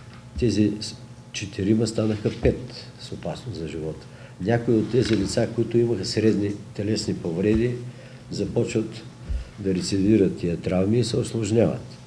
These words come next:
въпреки полаганите усилия от, а, медицинските заведения, както в Казанлък, така и в Стара Загора. И в тая връзка, на този етап,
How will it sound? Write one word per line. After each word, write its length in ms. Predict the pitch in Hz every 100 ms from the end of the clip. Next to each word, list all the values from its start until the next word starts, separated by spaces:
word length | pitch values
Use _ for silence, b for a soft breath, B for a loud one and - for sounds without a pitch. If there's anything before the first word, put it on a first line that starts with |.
| 101
въпреки 500 | 110 95 87 113 -
полаганите 680 | 95 107 95 90 85 -
усилия 540 | 107 98 - 104 95 92
от, 240 | 101 -
а, 120 | 101 95 B B -
медицинските 640 | 87 87 104 95 - -
заведения, 560 | 76 85 82 101 101 92
както 340 | 101 87 - - B B B
в 40 | -
Казанлък, 420 | 92 85 95 107
така 240 | - 87 107
и 60 |
в 40 | 98
Стара 260 | - 104
Загора. 400 | 78 73 73 69 - - B B B B -
И 40 |
в 60 | 82
тая 240 | 123 120
връзка, 480 | 101 117 - 131 127 127
на 100 | 101
този 300 | 123 110 101
етап, 320 | 87 -